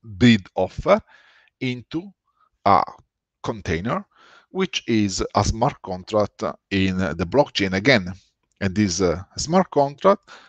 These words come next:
contains all the bid. Again, you, you as a buyer, in this case, the buyer, is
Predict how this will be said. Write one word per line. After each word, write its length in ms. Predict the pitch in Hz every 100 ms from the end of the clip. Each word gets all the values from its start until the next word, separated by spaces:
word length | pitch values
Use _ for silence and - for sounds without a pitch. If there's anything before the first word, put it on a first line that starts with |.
| _
contains 720 | - - - 110 110 117 120 -
all 320 | - 104 104 101 -
the 280 | 95 98 - - - 92
bid. 220 | 85 80 _ - _ _ _ _ - - - - -
Again, 400 | 104 98 78 - _ _
you, 320 | 104 117 101 - _ _ -
you 300 | 127 151 131
as 120 | 110
a 60 |
buyer, 400 | 87 90 90 120
in 140 | 147 101
this 160 | 85
case, 460 | - 71 92 139 - 233 _
the 120 | 95
buyer, 400 | 80 80 98 175 - _ - - -
is 360 | 131 131 123